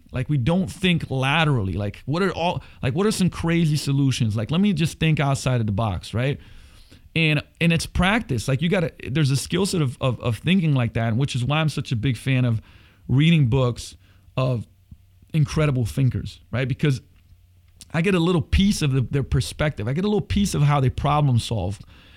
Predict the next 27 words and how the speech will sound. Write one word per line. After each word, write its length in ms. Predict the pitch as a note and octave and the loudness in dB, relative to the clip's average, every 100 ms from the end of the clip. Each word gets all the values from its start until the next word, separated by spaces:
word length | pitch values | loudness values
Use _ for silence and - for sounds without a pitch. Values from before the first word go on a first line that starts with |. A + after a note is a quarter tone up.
| - | -4
And 100 | C#3+ | -2
I 40 | |
love 220 | E3 F3 C3+ | 2 2 2
being 200 | D#3+ C#3 | 2 4
around 380 | B2+ D#3+ D#3+ | 2 2 2
it. 60 | A#2 | 0
Like, 140 | A#2+ | -2
I 40 | C#3+ | 2
mean, 200 | D3 C3+ - - - | 2 2 -2 -14 -2
that's 200 | D#3+ D#3+ | 0 2
why 280 | E3 D3 - | 2 0 0
I've, 240 | C#3 A#2+ - | -2 -4 -4
you, 200 | C#3+ - | -4 -2
you 80 | D3+ | 0
know, 240 | B2+ A#2 - | 0 -2 -6
uh, 400 | G#2+ - A#2 - | -14 -10 -12 -10
sometimes 500 | A#2 D3 D3+ D3 C3+ | -4 -2 0 2 2
invested, 560 | B2+ A2+ C#3+ C#3+ C3+ A2+ | 2 0 0 -2 -2 -2
but, 120 | B2+ | -2
like, 180 | A#2+ A2+ | -2 -2
why, 200 | C3+ C3 | -2 -2
you 120 | C3 | 0
know, 100 | B2 | 0
this 280 | A#2 C3+ - | 0 0 0
year, 240 | C3 B2+ - - - | 0 0 -4 -20 -10
uh, 220 | B2 B2 - | -4 -4 -2
I've, 160 | A#2+ | -6